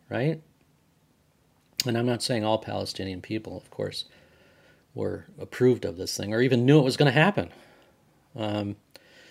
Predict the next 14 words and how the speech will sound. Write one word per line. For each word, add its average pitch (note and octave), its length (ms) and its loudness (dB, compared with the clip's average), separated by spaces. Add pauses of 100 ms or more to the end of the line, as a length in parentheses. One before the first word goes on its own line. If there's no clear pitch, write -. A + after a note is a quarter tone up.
(280)
but - 140 0
you're F3 100 6
gonna E3+ 140 6
have, D#3 260 4
uh, D#3 60 2
you D3 240 2
know, C#3 100 4
the A#2 140 4
Israeli B2 440 4
army's B2 340 0
gonna A2 220 0
have, A2 240 -4
they've G#2+ 320 -2
already A2 500 2